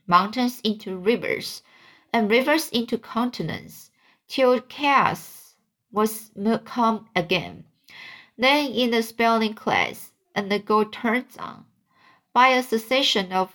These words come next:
mere baby words, till he brought up at the foot, and yielded up the,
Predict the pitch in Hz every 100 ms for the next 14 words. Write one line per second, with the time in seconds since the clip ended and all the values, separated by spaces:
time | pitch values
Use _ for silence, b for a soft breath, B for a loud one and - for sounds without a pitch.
0 | - 180 190 214 254 233 208 202 196 185
1 | 165 156 95 208 - - - 214 214 226
2 | 208 - 208 202 202 - 196 202 - 185
3 | 180 170 165 - 220 190 156 - - b
4 | b b b - 208 208 185 254 277 247
5 | 233 - 202 196 - 196 190